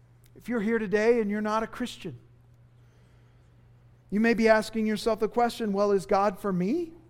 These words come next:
Is he for me?" Friend, the truth of Scripture teaches us that God can't be for you if you don't believe in his Son, Jesus Christ.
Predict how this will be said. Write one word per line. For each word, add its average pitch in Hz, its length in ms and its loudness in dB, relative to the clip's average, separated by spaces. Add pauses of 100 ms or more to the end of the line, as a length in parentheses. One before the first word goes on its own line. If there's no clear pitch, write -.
(880)
Is 208 120 -6
he 247 100 2
for 214 320 2
me?" 339 240 -2 (1700)
Friend, 226 240 0
the 202 60 2
truth 254 340 -2
of 196 160 -4
Scripture - 440 -4
teaches 196 400 -6
us 185 140 -2
that 190 120 -4
God 196 300 0
can't 226 320 -4
be 151 120 -8
for 147 260 -8
you 151 300 -2 (280)
if 175 120 -8
you 214 80 -2
don't 240 180 0
believe 220 300 -2
in 214 80 -2
his 208 120 -6
Son, 196 260 -6
Jesus 185 340 -8
Christ. 240 480 -12